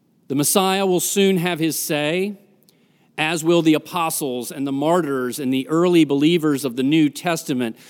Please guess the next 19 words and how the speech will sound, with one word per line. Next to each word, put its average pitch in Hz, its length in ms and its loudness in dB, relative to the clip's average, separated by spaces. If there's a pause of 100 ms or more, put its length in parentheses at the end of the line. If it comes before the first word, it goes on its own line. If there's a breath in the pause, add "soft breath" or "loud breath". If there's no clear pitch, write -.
(160 loud breath)
But 135 160 0
here 220 560 2
and 160 240 2
now, 139 420 -2
we 156 320 2
are 156 180 -2
still 135 540 4
very 160 320 6
much 160 300 2
in 147 180 2
the 139 80 2
world 120 680 2 (840 soft breath)
of 131 160 0
those 175 340 6
who 180 140 0
speak 175 500 2
of 170 180 0
future 160 500 0
hopes, 107 600 -4